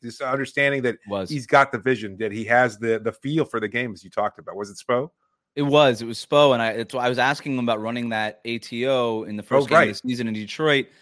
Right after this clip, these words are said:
Speaker 2: and I was like, "What made you comfortable running that play for him in that moment?" Detroit at that point had scored, like, six straight points or something like that. They were threatening to come back into that game, and ultimately, we obviously remember how that they, they came within a Cade Cunningham three-pointer of beating the Heat,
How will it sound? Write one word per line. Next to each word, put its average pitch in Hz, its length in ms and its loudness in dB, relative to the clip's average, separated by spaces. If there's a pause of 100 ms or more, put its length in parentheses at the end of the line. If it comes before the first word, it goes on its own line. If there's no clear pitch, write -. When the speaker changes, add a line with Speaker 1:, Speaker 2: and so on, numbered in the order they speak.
Speaker 2:
and 123 80 -6
I 127 80 -2
was 123 120 -4
like, 123 180 -2
"What 123 200 -4
made 147 220 -4
you 123 100 -10
comfortable 107 560 -10
running 120 260 -2
that 107 180 -4
play 135 220 -2
for 117 180 -8
him 107 160 -6
in 120 120 -6
that 104 180 -2
moment?" 110 440 -4
Detroit 147 340 0
at 147 100 0
that 127 160 -2
point 139 160 -6
had 110 100 -8
scored, 127 320 -4
like, 107 160 -4
six - 220 -10
straight 107 260 -8
points 135 320 -8
or 120 40 -12
something - 220 -12
like 127 180 -6
that. 127 240 0 (220)
They 117 80 -8
were 113 60 -4
threatening 135 360 -4
to 113 60 -6
come 117 160 -2
back 110 180 2
into 107 120 -8
that 98 180 -4
game, 123 200 -4
and 98 80 -6
ultimately, 95 440 -8
we 95 120 -4
obviously 92 380 -8
remember 92 200 -6
how 92 100 -4
that 92 140 -8 (280)
they, 107 140 -4
they 98 240 -6 (240)
came 107 180 -6
within 98 200 -4
a 95 60 -6
Cade 120 240 -2
Cunningham 127 440 -2
three-pointer 110 580 -4 (360)
of 104 180 -6
beating 120 260 0
the 107 100 -2
Heat, 120 300 -4